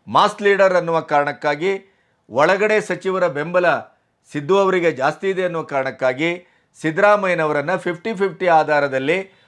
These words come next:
ಅವರು ಅನಿವಾರ್ಯವಾಗಿ ಒಪ್ಕೊಳ್ಬೇಕಾಯ್ತು. ಅಧಿಕಾರಕ್ಕೆ ಕಾಂಗ್ರೆಸ್ಸು ಬಂದು ಕೂತಿತು. ಆ ಕೂತಂಥ ಸಂದರ್ಭದಲ್ಲಿ ಮಾಡಿದ ಮೊದಲ ಕೆಲಸ ಏನು ಅಂತಂದ್ರೆ, ಡಿ ಕೆ ಶಿವಕುಮಾರ್ ಅವರಿಗೆ ಅಕ್ರಮ ಹಣ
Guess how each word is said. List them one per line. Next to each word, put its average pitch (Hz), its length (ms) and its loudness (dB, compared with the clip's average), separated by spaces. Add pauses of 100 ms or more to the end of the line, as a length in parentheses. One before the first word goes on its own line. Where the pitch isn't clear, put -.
(120)
ಅವರು 156 240 2
ಅನಿವಾರ್ಯವಾಗಿ 175 640 0
ಒಪ್ಕೊಳ್ಬೇಕಾಯ್ತು. 147 1040 -2 (380)
ಅಧಿಕಾರಕ್ಕೆ 160 680 0
ಕಾಂಗ್ರೆಸ್ಸು 139 580 -4
ಬಂದು 139 320 -6
ಕೂತಿತು. 214 540 -6 (1000)
ಆ 139 180 6
ಕೂತಂಥ 208 600 2
ಸಂದರ್ಭದಲ್ಲಿ 185 640 2
ಮಾಡಿದ 165 360 0
ಮೊದಲ 165 440 2
ಕೆಲಸ 190 340 -4
ಏನು 123 680 -4
ಅಂತಂದ್ರೆ, 113 760 -4 (480)
ಡಿ 185 180 4
ಕೆ 220 280 4
ಶಿವಕುಮಾರ್ 175 680 0
ಅವರಿಗೆ 139 680 0 (880)
ಅಕ್ರಮ 208 500 2
ಹಣ 170 280 4